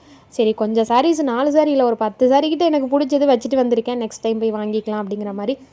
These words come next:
இந்த ஃபேன்சி சாரீஸ் எல்லாமே ரேட் கம்மியா தான் இருக்கு. நான் மூணு டைம் போயிருக்கேன், மூணு டைமே கம்மியா தான். ரேட் எப்போதுமே கம்மியா தான் இருக்கு. இப்போ ஆடிங்கிறதுனால இன்னும் கொஞ்சம் எக்ஸ்ட்ரா கம்மியா போட்டிருக்காங்கன்னு நினைக்கிறேன்.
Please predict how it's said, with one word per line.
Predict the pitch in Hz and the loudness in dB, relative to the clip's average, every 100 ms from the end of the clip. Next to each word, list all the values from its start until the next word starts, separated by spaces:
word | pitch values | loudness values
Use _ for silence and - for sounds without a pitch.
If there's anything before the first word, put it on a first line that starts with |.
| _ _ | _ _
இந்த | 240 233 | 0 0
ஃபேன்சி | 240 254 302 311 | 2 0 2 2
சாரீஸ் | 285 254 226 | 2 2 2
எல்லாமே | 226 233 254 247 269 | 0 2 2 2 0
ரேட் | 233 - | 0 -4
கம்மியா | 208 202 208 220 | -8 -6 -4 -2
தான் | 226 | -2
இருக்கு. | 220 196 - 269 - | -2 -4 -2 -4 -2
நான் | 277 | -4
மூணு | 220 247 | 0 0
டைம் | 269 339 | 4 4
போயிருக்கேன், | 302 269 277 | 4 2 2
மூணு | 247 254 | 0 0
டைமே | 247 269 | 0 0
கம்மியா | 240 233 247 | -2 -2 -2
தான். | 233 | 0
ரேட் | 214 277 | 2 4
எப்போதுமே | 330 269 277 311 | 4 4 2 2
கம்மியா | 277 254 262 | 0 0 0
தான் | 269 | 2
இருக்கு. | 254 330 392 - _ - | 0 0 -4 -6 _ -2
இப்போ | 294 - 294 | 2 4 4
ஆடிங்கிறதுனால | 269 339 359 320 294 269 262 | 6 4 4 4 4 2 0
இன்னும் | 370 320 349 | 0 0 0
கொஞ்சம் | 330 302 | 0 0
எக்ஸ்ட்ரா | 294 240 - 294 | -2 -2 -2 -2
கம்மியா | 254 240 247 | 0 0 -2
போட்டிருக்காங்கன்னு | 240 220 214 226 214 226 214 | -2 -4 -4 -4 -4 -4 -4
நினைக்கிறேன். | 214 226 277 | -4 -2 -2